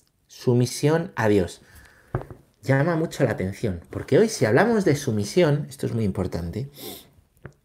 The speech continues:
la palabra sumisión nos suena como muy fuerte, someterse. Hoy día nadie quiere someterse absolutamente a nada, ¿m? Y confundimos sometimiento con esclavitud.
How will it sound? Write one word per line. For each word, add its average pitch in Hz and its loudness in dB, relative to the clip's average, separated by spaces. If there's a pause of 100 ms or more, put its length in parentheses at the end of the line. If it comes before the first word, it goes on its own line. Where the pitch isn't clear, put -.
la 104 -4
palabra 107 4
sumisión 143 4 (580)
nos 101 -4
suena 120 0
como 101 2
muy 107 4
fuerte, 113 0
someterse. 98 -2
Hoy 113 -2
día 147 4 (480)
nadie 139 6
quiere 117 2
someterse 110 -2
absolutamente 107 -2
a 90 -4
nada, 139 -2 (240)
¿m? 127 -4 (640)
Y 98 0 (200)
confundimos 127 2
sometimiento 104 0
con - -2
esclavitud. 175 -4